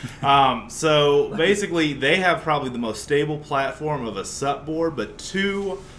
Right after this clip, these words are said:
Speaker 1: two long, uh, boards that basically are connected on the top with, like, a flat board. Okay, so two long, um, flotation, you know,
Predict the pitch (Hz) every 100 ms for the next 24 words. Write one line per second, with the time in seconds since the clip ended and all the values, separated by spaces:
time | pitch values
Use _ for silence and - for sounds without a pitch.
0 | - - - 196 202 202 180 151 151 151
1 | 156 151 - 131 131 120 110 120 147 160
2 | 131 117 113 110 127 131 135 131 117 113
3 | 131 135 131 120 107 95 147 143 127 113
4 | 110 113 107 101 - 147 107 92 82 76
5 | 73 - 95 104 104 104 107 - 160 151
6 | 143 143 139 - - 123 127 120 110 -
7 | - - 147 131 147 147 143 131 117 113
8 | 104 104 82